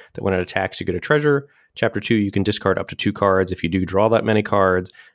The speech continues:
And then chapter three, this flips into a Reflection of Kiki-Jiki. It's a two two creature, and it has one tap, make a token of a non-legendary creature, except it has haste, and then you sacrifice that at the beginning of the next end step. Card is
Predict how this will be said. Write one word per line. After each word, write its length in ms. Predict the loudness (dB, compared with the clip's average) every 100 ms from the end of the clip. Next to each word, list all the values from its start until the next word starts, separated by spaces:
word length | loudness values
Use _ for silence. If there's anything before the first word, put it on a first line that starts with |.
| -6
And 80 | -4
then 100 | -2
chapter 320 | -2 -2 -6
three, 500 | -2 0 2 2 0
this 180 | -2 -4
flips 440 | -2 -2 -2 -4 -2
into 560 | 0 2 2 0 0 -2
a 20 |
Reflection 420 | -4 -2 -4 -2 -8
of 100 | -8
Kiki-Jiki. 680 | -6 -2 0 2 4 2 -2 -20 _ -18
It's 100 | -8
a 40 |
two 160 | -4 -2
two 160 | 0
creature, 640 | 0 -2 2 4 4 2 -4
and 100 | -6
it 60 | -4
has 180 | -2 -2
one 300 | 0 0 -2
tap, 340 | -2 -2 0
make 140 | -2 0
a 20 |
token 380 | -2 0 0 -2 _ -6
of 240 | -2 -2 -2
a 80 | -2
non-legendary 800 | 0 2 2 0 0 -2 0 0
creature, 400 | 0 -2 2 2
except 300 | 0 -4 -4
it 40 | -2
has 140 | -2
haste, 400 | 0 -2 -2 -10 -8
and 80 | -4
then 60 |
you 60 | -4
sacrifice 580 | -2 -2 -2 -2 -4 -4
that 160 | -6
at 80 | -4
the 60 | -4
beginning 400 | -2 -2 -2 -4
of 100 | -4
the 80 | -4
next 320 | -4 -6 -10
end 180 | -10 -8
step. 240 | -8 -8 -10 -6
Card 220 | -2 0
is 180 | -2